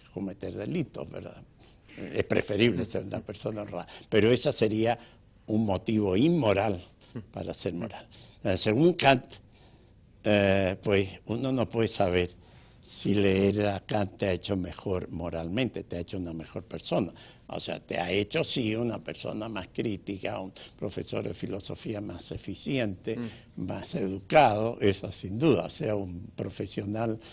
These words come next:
Speaker 1: de mi profesión
Speaker 2: Mm.
Speaker 1: mejor, no me cabe duda.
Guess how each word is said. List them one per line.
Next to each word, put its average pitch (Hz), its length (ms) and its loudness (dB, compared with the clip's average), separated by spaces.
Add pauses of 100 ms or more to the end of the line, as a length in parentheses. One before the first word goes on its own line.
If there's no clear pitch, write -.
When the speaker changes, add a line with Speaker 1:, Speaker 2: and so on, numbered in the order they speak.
(140)
Speaker 1:
de 110 140 -2
mi 107 160 -6
profesión 110 840 -4
Speaker 2:
Mm. 120 60 -8 (200)
Speaker 1:
mejor, 104 460 -2 (120)
no 98 180 -2
me 95 160 -4
cabe 95 280 -2
duda. 117 340 2